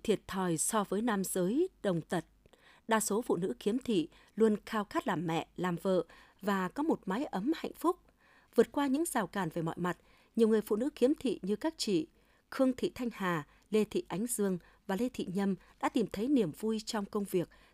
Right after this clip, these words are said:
tích cực học tập văn hóa, sống vui vẻ lạc quan và gặp được một nửa của riêng mình, chung tay xây dựng gia đình hạnh phúc. Đây chính là động lực giúp các chị có thêm niềm tin mãnh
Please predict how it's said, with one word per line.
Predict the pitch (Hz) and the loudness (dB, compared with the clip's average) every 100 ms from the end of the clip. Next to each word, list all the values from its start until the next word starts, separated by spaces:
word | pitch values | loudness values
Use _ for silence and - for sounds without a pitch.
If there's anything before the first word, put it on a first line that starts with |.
| - | -4
tích | 349 | 2
cực | 262 - | 2 0
học | - 190 - | -4 -4 -2
tập | 190 - | -6 -2
văn | 277 | -2
hóa, | 240 196 202 320 - - - | 0 0 -2 -4 -8 -14 -4
sống | - 208 277 - | -2 0 0 0
vui | 277 | 0
vẻ | 226 165 | 0 -2
lạc | 170 - | -2 -4
quan | - 208 208 - - - | -2 -2 -2 -6 -20 -8
và | 202 | -4
gặp | 190 196 - | -2 -2 -2
được | 190 196 | -4 -2
một | 185 - | -4 0
nửa | 202 175 - | 0 0 0
của | 170 | -2
riêng | - 247 202 | 0 0 0
mình, | 175 143 - _ _ - | 0 -2 -6 _ _ -4
chung | 262 233 | 0 0
tay | - 208 208 | 0 -2 -2
xây | - | -2
dựng | 214 170 | -2 -2
gia | 233 | -4
đình | 240 160 | -4 -4
hạnh | - 147 - | -4 -10 -4
phúc. | 285 - _ _ _ - - | -4 -4 _ _ _ -18 -4
Đây | 208 190 185 | 0 0 -2
chính | 220 277 | -2 -2
là | 247 | -2
động | 202 175 | -4 -2
lực | 180 - - - - | -2 -2 -14 -20 -6
giúp | 165 277 - | 0 0 0
các | - 320 | -4 -4
chị | - 208 170 - | -2 0 -2 -2
có | 262 - | -6 -2
thêm | 277 208 | -2 0
niềm | 185 | 0
tin | 147 226 220 185 | -2 -2 -2 -2
mãnh | 175 | -2